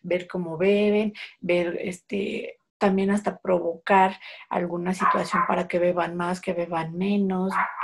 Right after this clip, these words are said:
y etcétera. ¿De acuerdísimo? Entonces, ahí está la parte estadística o experimental. De hecho, hasta se les pueden colocar, este,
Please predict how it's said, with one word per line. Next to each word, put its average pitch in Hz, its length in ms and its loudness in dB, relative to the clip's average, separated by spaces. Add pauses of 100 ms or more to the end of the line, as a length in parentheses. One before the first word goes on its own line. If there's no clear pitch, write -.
y 214 80 -2
etcétera. - 540 -12 (600)
¿De 175 60 -4
acuerdísimo? 180 540 -4
Entonces, 175 420 -4 (140)
ahí 170 260 -2
está 165 220 -4
la 165 140 -2
parte - 440 -4
estadística 190 960 0
o 196 240 2
experimental. 214 840 -2 (380)
De 233 140 8
hecho, 262 200 2
hasta 269 220 2
se - 100 0
les 175 200 -2
pueden 190 420 2
colocar, 175 600 0
este, 185 360 -4